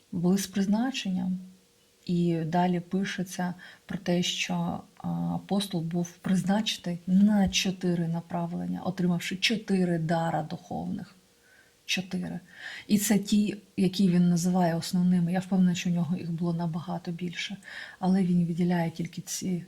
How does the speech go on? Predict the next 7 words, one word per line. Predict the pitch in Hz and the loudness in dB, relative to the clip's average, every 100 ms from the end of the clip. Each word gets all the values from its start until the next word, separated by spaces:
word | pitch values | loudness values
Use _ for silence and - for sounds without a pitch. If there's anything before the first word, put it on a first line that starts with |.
| - | -10
чотири | - 185 - 165 160 - _ | -8 -6 -4 -4 -4 -10 _
в | |
цьому | - 180 170 | -12 -8 -6
посланні. | 175 - - 180 180 185 185 - _ - - - - | -8 -12 -12 -10 -8 -8 -12 -20 _ -20 -20 -14 -4
Який | 226 226 | -2 -2
твій | - 180 170 | -4 -4 -4
дар? | 170 165 | -6 -10